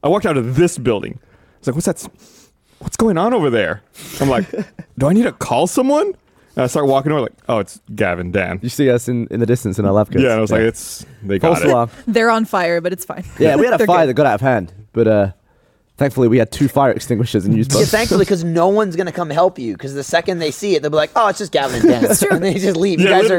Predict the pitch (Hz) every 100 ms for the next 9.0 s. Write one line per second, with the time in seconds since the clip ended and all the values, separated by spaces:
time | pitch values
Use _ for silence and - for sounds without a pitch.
0 | 160 180 220 202 196 196 220 202 151 170
1 | 185 160 135 156 160 - 139 180 151 185
2 | 247 180 - 135 131 135 190 165 165 185
3 | 131 117 120 143 - - 262 320 330 339
4 | 330 294 226 233 233 214 196 220 208 196
5 | 170 196 247 247 240 240 247 254 254 269
6 | 247 202 214 220 220 180 165 127 165 160
7 | 156 165 147 139 87 151 190 180 - 165
8 | 180 156 131 123 - 113 120 - 92